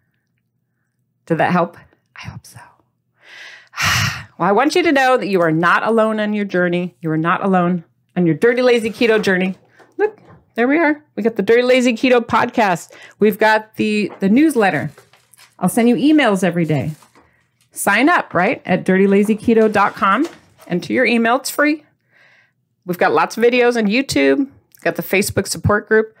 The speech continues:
So many things to help you on your journey. I'm here to support you. I'm here to help. I know you can do it. And don't forget, if you are still feeling stressed about the cheating thing, <laughs> I do have that video that's gonna be linked up next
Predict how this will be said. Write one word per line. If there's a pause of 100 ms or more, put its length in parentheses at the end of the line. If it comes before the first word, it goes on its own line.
(140)
So
many
things
to
help
you
on
your
journey. (340)
I'm
here
to
support
you.
I'm
here
to
help. (960)
I
know
you
can
do
it. (680)
And
don't
forget,
if
you
are
still
feeling
stressed
about
the
cheating
thing, (440)
<laughs>
I
do
have
that
video
that's
gonna
be
linked
up
next